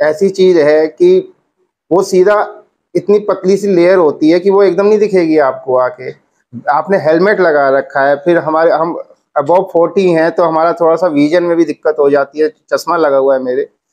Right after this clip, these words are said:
तो वो चीज़ सीधा जब यहाँ पे महसूस हुई, उसके बाद bike रोक के जब लड़ रहे हैं, उससे जब पता लग रहा कि मैं मांझा है ये। और मांझा क्या, वो मांझा,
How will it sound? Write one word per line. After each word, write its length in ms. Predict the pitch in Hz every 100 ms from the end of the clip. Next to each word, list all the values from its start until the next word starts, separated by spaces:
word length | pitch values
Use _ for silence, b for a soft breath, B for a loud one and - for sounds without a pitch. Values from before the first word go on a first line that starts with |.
| _ _
तो 100 | 151
वो 160 | 160 196
चीज़ 220 | 208 220
सीधा 220 | 214 208
जब 180 | 208 202
यहाँ 200 | 160 156
पे 120 | 196
महसूस 500 | 180 131 135 196 190
हुई, 120 | 180
उसके 220 | 185 - 185
बाद 160 | 190
bike 360 | 165 165 170 170
रोक 200 | 175 175
के 60 |
जब 120 | 175 175
लड़ 200 | 147 156
रहे 140 | 185
हैं, 80 | 156
उससे 200 | 151 170
जब 160 | - -
पता 200 | 185 185
लग 160 | 175
रहा 120 | 180
कि 120 | 175 180
मैं 120 | 185
मांझा 360 | 170 160 165
है 140 | 160 147
ये। 80 | 151 _ _ -
और 60 | 151
मांझा 360 | 147 180 208
क्या, 180 | 220 233
वो 160 | 226 233
मांझा, 300 | 214 214